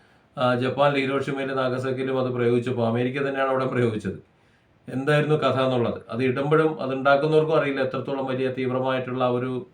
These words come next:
ആ, ആഘാതമാണ് അത് ഉണ്ടാകുന്നത് എന്ന്. അപ്പോൾ ചുരുക്കം പറഞ്ഞാൽ ഇറാഖിൽ രാസായുധങ്ങൾ ഉണ്ട് എന്ന് പറഞ്ഞിട്ട് ഇറാഖിനെ ആക്രമിച്ചത് അമേരിക്കയാണ്. ഈ ഇറാനിൽ ആണവായുധങ്ങൾ ഉണ്ട് എന്ന് പറഞ്ഞിട്ടിപ്പോൾ അതിൻ്റെ മേലെ കൊണ്ടുവന്ന് ബോംബിട്ടേക്കുന്നതും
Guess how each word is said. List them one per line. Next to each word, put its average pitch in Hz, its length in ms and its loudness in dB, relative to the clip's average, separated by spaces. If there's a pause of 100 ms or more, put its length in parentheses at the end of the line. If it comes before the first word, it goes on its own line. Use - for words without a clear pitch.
(140)
ആ, 120 80 -6
ആഘാതമാണ് 123 680 0
അത് 120 80 0
ഉണ്ടാകുന്നത് 120 500 0
എന്ന്. 107 260 0 (640)
അപ്പോൾ 120 140 -4
ചുരുക്കം 143 320 0
പറഞ്ഞാൽ 175 340 2 (100)
ഇറാഖിൽ 165 540 4 (100)
രാസായുധങ്ങൾ 156 640 6
ഉണ്ട് 147 160 -2
എന്ന് 151 140 -2
പറഞ്ഞിട്ട് 143 320 -2
ഇറാഖിനെ 143 460 0
ആക്രമിച്ചത് 135 460 -2
അമേരിക്കയാണ്. 117 520 0 (680)
ഈ 117 100 2 (340)
ഇറാനിൽ 175 560 6 (200)
ആണവായുധങ്ങൾ 160 680 6
ഉണ്ട് 151 120 2
എന്ന് 151 160 4
പറഞ്ഞിട്ടിപ്പോൾ 143 600 -2
അതിൻ്റെ 143 420 -2
മേലെ 139 220 2
കൊണ്ടുവന്ന് 139 580 -6
ബോംബിട്ടേക്കുന്നതും 131 800 -4